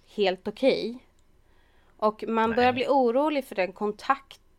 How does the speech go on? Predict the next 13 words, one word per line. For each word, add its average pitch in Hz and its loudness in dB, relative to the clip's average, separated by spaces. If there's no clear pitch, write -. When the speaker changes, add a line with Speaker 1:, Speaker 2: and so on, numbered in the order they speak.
Speaker 1:
han 202 -4
har 185 -2
med 185 -2
familjen 190 -2
och - -6
den 208 -2
kontroll 220 0
han 196 -6
har 180 -6
börjat 180 -2
ha 170 -2
över - -8
familjen. 196 -8